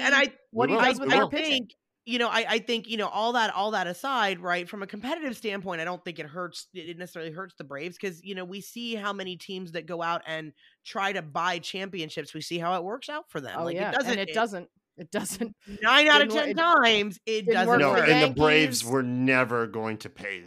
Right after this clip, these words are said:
Speaker 3: that.
Speaker 2: No,
Speaker 1: No.
Speaker 2: no, that never would have happened. They might have been able to,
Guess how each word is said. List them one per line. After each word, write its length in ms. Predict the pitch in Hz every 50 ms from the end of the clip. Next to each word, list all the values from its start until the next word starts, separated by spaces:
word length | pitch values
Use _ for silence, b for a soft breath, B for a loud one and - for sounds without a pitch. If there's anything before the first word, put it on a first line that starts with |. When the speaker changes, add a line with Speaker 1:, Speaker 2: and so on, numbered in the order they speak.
| 90
Speaker 3:
that. 240 | 95 92 92 - - _ _ _ -
Speaker 2:
No, 540 | 202 220 233 233 226 226 220 202 175 156 147
Speaker 1:
No. 220 | 320 285 208 151 -
Speaker 2:
no, 280 | 190 185 175 151 143 143
that 200 | 226 226 226 - 208
never 280 | 214 220 226 208 214
would 160 | 196 190 190
have 80 | 185 175
happened. 400 | 185 180 170 - 175 156 151 156
They 140 | 196 214 226
might 220 | 240 233 233 226
have 80 | 220 190
been 120 | 220 208 202
able 240 | 202 202 202 214 196
to, 440 | - - 226 202 190 190 185 180 185